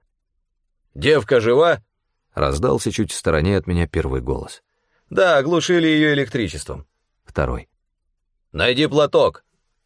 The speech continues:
Третий. Шаги, возня, ругань. "Есть, он здесь, в ее сумке!" Опять второй. "Хорошо, забирай и уходим. Ты правее остальных". "Все мертвы. Нет.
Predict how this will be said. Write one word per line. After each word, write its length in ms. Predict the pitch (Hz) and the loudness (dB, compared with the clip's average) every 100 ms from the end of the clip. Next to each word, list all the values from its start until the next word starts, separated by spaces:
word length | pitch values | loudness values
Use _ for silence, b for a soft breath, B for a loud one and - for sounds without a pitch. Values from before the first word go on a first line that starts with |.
| _ | _
Третий. 520 | - 85 69 - 76 _ _ _ _ _ _ _ _ | -2 0 0 -4 -14 _ _ _ _ _ _ _ _
Шаги, 500 | - 104 78 101 95 | -2 -2 0 0 2
возня, 680 | 82 73 71 78 71 65 - - | 2 0 -2 0 -2 -4 -10 -8
ругань. 460 | 78 67 64 64 _ _ _ _ _ _ _ _ _ | -6 -4 -8 -12 _ _ _ _ _ _ _ _ _
"Есть, 460 | - 196 170 113 - | -4 2 4 2 2
он 160 | 208 160 | 0 0
здесь, 380 | 160 214 123 | 0 2 2
в 40 | 165 | 0
ее 200 | 220 220 | 2 2
сумке!" 520 | - 247 160 - 76 _ _ _ _ _ | 2 0 0 -2 -6 _ _ _ _ _
Опять 340 | - 85 76 69 | -6 -2 -2 -4
второй. 420 | - 69 64 - _ _ _ _ _ _ _ _ _ _ _ _ - | -8 -10 -10 -14 _ _ _ _ _ _ _ _ _ _ _ _ -2
"Хорошо, 520 | 190 175 147 87 - | 2 4 2 -2 -2
забирай 440 | 151 185 190 180 | 2 4 4 4
и 20 | |
уходим. 580 | 185 170 143 92 69 - _ | 2 2 2 0 -2 -18 _
Ты 160 | 170 165 | 0 2
правее 360 | 160 165 165 | 4 4 4
остальных". 600 | 147 - 165 160 90 - _ _ _ _ _ _ _ _ _ _ _ | 2 2 2 2 -2 -6 _ _ _ _ _ _ _ _ _ _ _
"Все 260 | - 185 | -2 2
мертвы. 480 | 175 165 175 127 73 | 2 2 2 2 2
Нет. 380 | 127 190 - - | 2 2 0 -8